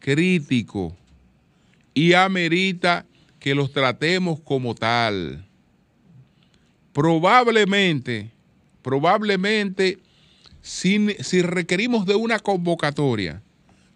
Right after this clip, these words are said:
para abordar y prever una crisis, ese es un tema que no podemos evadirlo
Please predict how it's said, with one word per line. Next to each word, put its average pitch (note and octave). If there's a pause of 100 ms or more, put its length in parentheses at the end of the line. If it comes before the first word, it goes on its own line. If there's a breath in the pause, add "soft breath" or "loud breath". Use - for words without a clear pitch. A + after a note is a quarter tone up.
para D#3
abordar D#3 (320 soft breath)
y E3
prever E3
una E3
crisis, E3 (220 loud breath)
ese E3
es -
un D#3
tema D#3 (240 soft breath)
que C3
no D#3+
podemos D#3 (440 soft breath)
evadirlo B2